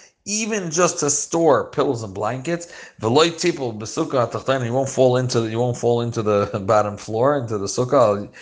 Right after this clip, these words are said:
hal yoina ksheira, the top one is gonna be pa-, kosher, v'hatachtana psul, and the bottom one is gonna be pasul. Mishnamar b'sukkah is teishvu v'goymer. You should sit in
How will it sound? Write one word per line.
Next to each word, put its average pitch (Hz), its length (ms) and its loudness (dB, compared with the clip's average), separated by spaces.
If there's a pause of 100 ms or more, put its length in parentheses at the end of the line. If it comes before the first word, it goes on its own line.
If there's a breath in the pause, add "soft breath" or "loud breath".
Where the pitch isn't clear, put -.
(240 loud breath)
hal 107 180 4
yoina 143 380 2
ksheira, 139 420 0
the 101 100 -4
top 185 320 -2
one 202 120 -6
is 190 100 -10
gonna 190 140 -8
be 190 100 -2
pa-, 190 360 -2
kosher, 202 560 2 (260 loud breath)
v'hatachtana 143 460 0
psul, 196 240 0
and 165 60 -2
the 151 60 -2
bottom 180 260 4
one 139 120 -4
is 131 80 -8
gonna 151 160 -6
be 165 80 0
pasul. 180 560 0 (340 loud breath)
Mishnamar 135 580 0
b'sukkah 170 440 0
is 123 120 -4
teishvu 127 680 0 (340 loud breath)
v'goymer. 104 720 0 (240 loud breath)
You 104 160 -4
should 110 180 -2
sit 185 400 2
in 160 260 -6